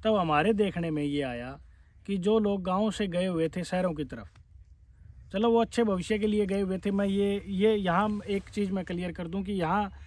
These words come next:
मैं शहरीकरण को या शहर में जाने को बुरा नहीं मानता। मैं ये बता रहा था कि खेती का व्यवसाय चुनने के पीछे क्या क्या पॉजिटिव उसमें है।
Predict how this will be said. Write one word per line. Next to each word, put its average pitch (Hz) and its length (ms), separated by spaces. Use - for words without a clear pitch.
मैं 202 180
शहरीकरण 214 580
को 208 140
या 202 120
शहर 226 240
में 233 100
जाने 202 260
को 214 100
बुरा 190 220
नहीं 170 160
मानता। 151 380
मैं 226 200
ये 226 160
बता 214 220
रहा 214 120
था 233 60
कि 240 80
खेती 226 380
का 247 100
व्यवसाय 220 340
चुनने 196 300
के 185 120
पीछे 170 680
क्या 180 140
क्या 180 180
पॉजिटिव 147 480
उसमें 139 380
है। 107 220